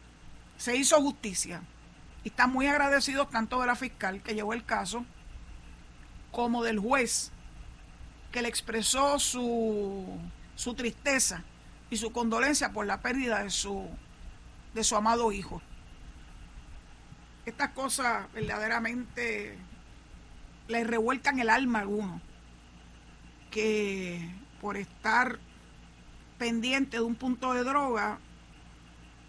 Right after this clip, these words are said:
y totalmente irreflexivo, irreflexivo, per-, perdonen,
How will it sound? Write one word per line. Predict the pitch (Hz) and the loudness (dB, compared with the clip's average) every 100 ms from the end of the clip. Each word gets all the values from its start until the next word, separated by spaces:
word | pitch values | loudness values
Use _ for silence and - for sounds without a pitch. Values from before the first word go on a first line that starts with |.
| - - - - - - - - - - - - | -20 -20 -20 -20 -20 -20 -20 -20 -20 -20 -16 -8
y | 220 | -6
totalmente | 220 233 254 277 269 | 0 4 6 6 4
irreflexivo, | 262 254 - 233 - 277 269 214 202 - - | 2 0 0 0 2 2 2 2 -2 -6 0
irreflexivo, | 226 226 220 202 - 247 208 | 2 2 0 -4 -2 -2 -2
per-, | - 202 196 | -4 -10 -8
perdonen, | 220 214 262 254 | -6 -2 0 0